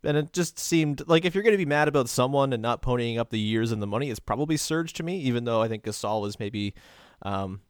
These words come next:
even more sort of conducive to fixing the holes that the Raptors have this year. It, it's just, I don't know. We don't need to relitigate it. And, um, it, that was just my overarching takeaway from that.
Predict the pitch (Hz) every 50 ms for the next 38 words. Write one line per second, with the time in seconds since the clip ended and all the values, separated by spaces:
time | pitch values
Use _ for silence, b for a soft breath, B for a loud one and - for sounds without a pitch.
0 | _ _ 123 120 120 110 104 101 107 104 107 107 107 - - 127 107 107 101 -
1 | - - 101 90 110 110 - - - 107 101 - - - - - - 107 101 -
2 | _ _ - 135 - - - 117 110 104 104 101 113 107 107 117 113 - 120 -
3 | 107 117 127 123 - 117 - - 135 139 143 151 151 147 - - 151 156 156 156
4 | 151 - - 190 190 202 214 208 - - 226 208 - - _ B B B B B
5 | B - 175 135 110 101 135 175 214 208 175 151 135 131 117 113 92 104 - 95
6 | 95 95 98 - - _ _ 98 101 98 95 98 92 - - - - 110 101 98
7 | 95 92 107 113 107 - - _ _ - - - 107 - - - - 107 107 107
8 | 107 117 120 110 - 110 101 - 101 92 95 98 98 98 98 92 92 92 - -
9 | 90 - - 98 92 - 92 95 - 92 95 110 135 120 - -